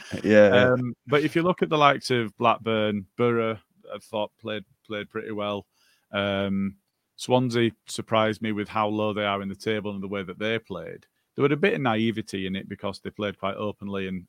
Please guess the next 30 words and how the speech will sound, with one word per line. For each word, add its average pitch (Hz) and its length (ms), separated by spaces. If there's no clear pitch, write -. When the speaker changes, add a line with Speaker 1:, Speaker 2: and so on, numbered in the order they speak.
Speaker 2:
and 98 160
that's 101 240
exactly 107 320
what 98 160
we 107 120
want 98 200
a - 60
team 98 260
to - 100
do, 110 200
is 92 100
come 101 140
and 98 100
play 117 140
football 110 400
against 104 340
us 107 160
so 101 160
that 98 100
we 107 120
can 71 80
Speaker 1:
Yeah. 69 60
Speaker 2:
punish 120 260
them, 110 160
and 101 80
that's 107 160
what 110 100
we 98 60
do. 131 160
Um, 107 600